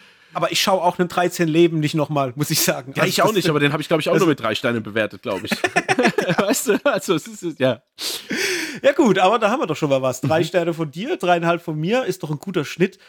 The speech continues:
Speaker 1: Dann, äh, wisst ihr auf jeden Fall da draußen, dass ihr euch die Schneegesellschaft auf Netflix mal reinziehen könnt, wenn ihr auf so Abenteuer-Drama-Geschichten steht,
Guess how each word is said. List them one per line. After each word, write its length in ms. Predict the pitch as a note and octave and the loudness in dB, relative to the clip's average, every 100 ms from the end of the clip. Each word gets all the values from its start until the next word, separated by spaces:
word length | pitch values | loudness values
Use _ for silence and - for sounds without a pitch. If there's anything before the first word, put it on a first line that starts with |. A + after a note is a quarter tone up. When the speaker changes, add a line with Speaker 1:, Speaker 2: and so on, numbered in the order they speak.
| _ _ - | _ _ -4
Speaker 1:
Dann, 300 | D#3 D#3+ D#3 | -2 -2 -4
äh, 240 | D#3 D3+ C#3+ | -2 -2 -2
wisst 160 | F3 | -2
ihr 80 | F3 | -2
auf 80 | E3+ | 0
jeden 140 | E3 | -2
Fall 120 | E3 | -2
da 80 | D#3 | -4
draußen, 380 | C#3 C#3+ D#3 D3 | -2 -2 -2 -6
dass 200 | D#3 - | -10 -10
ihr 180 | D3 D3 | -10 -6
euch 280 | D3 D3 - | -6 -8 -8
die 160 | D3+ | -8
Schneegesellschaft 1000 | D3 - D#3+ G3+ F3 D#3+ E3 - E3+ - | -4 0 0 2 0 0 -2 -6 -10 -10
auf 220 | D3+ C#3 | -12 -8
Netflix 520 | D3 D3+ E3 D#3+ D#3 | -8 -8 -8 -10 -8
mal 120 | D#3 C#3 | -6 -4
reinziehen 460 | C#3 E3+ F#3 E3 | -4 -4 -4 -6
könnt, 300 | D#3 D#3+ C#3+ | -4 -6 -6
wenn 120 | D3+ | -6
ihr 140 | D3+ C#3+ | -6 -6
auf 160 | D3 | -6
so 300 | - D3 C#3 _ | -6 -6 -6 _
Abenteuer-Drama-Geschichten 1500 | D3 E3+ D3+ D#3 D3+ D3 C#3+ - C#3+ D3+ C#3+ C#3+ - D#3+ - | -4 -4 -8 -8 -4 -2 -4 -6 -6 -4 -6 -8 -10 -10 -12
steht, 400 | C3+ - D#3+ E3+ | -8 0 0 0